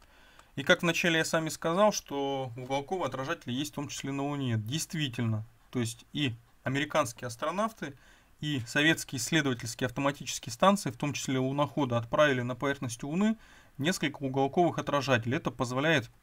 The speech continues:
с помощью радиолокационных методов определять точное расстояние до Луны.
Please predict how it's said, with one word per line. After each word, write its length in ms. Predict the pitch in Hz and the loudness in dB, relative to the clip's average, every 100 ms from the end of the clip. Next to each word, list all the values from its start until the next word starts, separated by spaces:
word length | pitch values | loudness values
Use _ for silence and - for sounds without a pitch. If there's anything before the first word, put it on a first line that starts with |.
| _ | _
с 140 | - - | -12 -6
помощью 600 | - 151 131 - 123 113 - - _ _ _ - - | 0 2 2 0 -2 -2 -6 -20 _ _ _ -10 2
радиолокационных 920 | 135 135 147 143 - 160 143 120 165 | 4 6 4 0 -2 0 2 0 0
методов 400 | 202 180 156 - - - - - - - | 0 0 -2 -4 -14 -20 -20 -20 -20 -10
определять 480 | - 131 170 170 | -4 4 4 6
точное 340 | 175 180 - 135 | 6 4 4 0
расстояние 580 | 123 - 131 160 151 117 | 0 0 0 0 -2 -2
до 140 | 139 | 0
Луны. 440 | 151 143 131 113 | 0 2 2 0